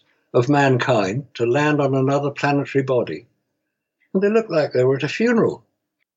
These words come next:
They really did not look excited about it, having achieved that. And people say, "Well, they were, they were astronauts, they were pilots."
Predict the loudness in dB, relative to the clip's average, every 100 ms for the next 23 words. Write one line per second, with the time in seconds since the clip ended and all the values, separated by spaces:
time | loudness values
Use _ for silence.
0 | _ _ _ -2 0 2 0 0 -2 0
1 | 0 -2 -4 -2 -2 -2 -6 -2 0 0
2 | 0 0 0 0 0 -2 -4 -2 0 0
3 | 0 0 0 0 0 0 -2 -2 -2 -2
4 | -2 -2 -2 -2 -2 0 0 0 0 0
5 | -2 -4 -10 _ _ _ _ _ _ -2
6 | -2 -2 -8 _ -4 -4 -4 -2 -2 -2
7 | -2 0 0 -2 -2 0 2 0 0 -4